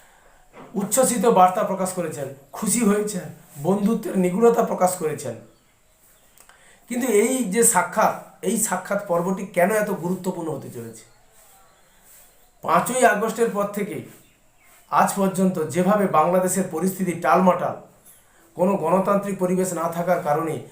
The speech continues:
দেশে যেভাবে মৌলবাদী শক্তি মাথাচাড়া দিয়েছে, জঙ্গিবাদ প্রশ্রয় পেয়েছে, কুখ্যাত জঙ্গিদেরকে ছেড়ে দেওয়া হয়েছে জেল থেকে,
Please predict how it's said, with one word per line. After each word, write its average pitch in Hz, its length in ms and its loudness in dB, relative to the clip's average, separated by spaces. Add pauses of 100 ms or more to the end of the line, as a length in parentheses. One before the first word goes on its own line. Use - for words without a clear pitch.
(240)
দেশে 190 380 0
যেভাবে 180 540 0 (240)
মৌলবাদী 190 580 2
শক্তি 190 320 -2
মাথাচাড়া 180 440 4
দিয়েছে, 175 440 -2 (320)
জঙ্গিবাদ 202 680 2 (260)
প্রশ্রয় 190 440 0
পেয়েছে, 180 500 -2 (640)
কুখ্যাত 220 400 4
জঙ্গিদেরকে 196 680 0
ছেড়ে 226 280 0
দেওয়া 220 180 6
হয়েছে 208 220 0
জেল 190 220 0
থেকে, 160 360 -2